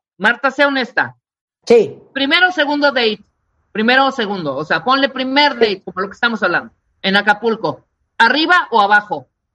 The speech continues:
Speaker 1: Tienes que escoger una o matan a toda tu familia.
Speaker 2: ¿Qué? Es que no entendí. ¿Qué?
Speaker 1: ¿Arriba o abajo? ¿Beso de lengua o blowjob?
Speaker 2: Híjole, mano.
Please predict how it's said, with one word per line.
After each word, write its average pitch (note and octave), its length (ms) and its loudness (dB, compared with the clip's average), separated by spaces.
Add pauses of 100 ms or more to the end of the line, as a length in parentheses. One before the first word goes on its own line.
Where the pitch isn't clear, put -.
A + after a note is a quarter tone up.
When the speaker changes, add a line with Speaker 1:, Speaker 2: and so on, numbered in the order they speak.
(200)
Speaker 1:
Tienes D#4 240 0
que F#4 80 2
escoger D#4+ 380 0
una E4 360 2
o B3 240 -4
matan A#3+ 320 0
a A3 100 0
toda A3 260 -2
tu G3 180 -6
familia. D#3+ 460 -6 (640)
Speaker 2:
¿Qué? C4+ 400 2
Es F#3+ 140 -4
que C4+ 100 4
no C4 60 2
entendí. A#3 500 0 (220)
¿Qué? G3 100 2
Speaker 1:
¿Arriba D4 380 0 (320)
o F3+ 120 2
abajo? F#3 520 -2 (560)
¿Beso F4+ 680 2
de A3+ 120 -2
lengua C4 560 0 (1000)
o E4+ 120 0
blowjob? E4 520 0 (1800)
Speaker 2:
Híjole, E3 600 -2
mano. B2 360 -10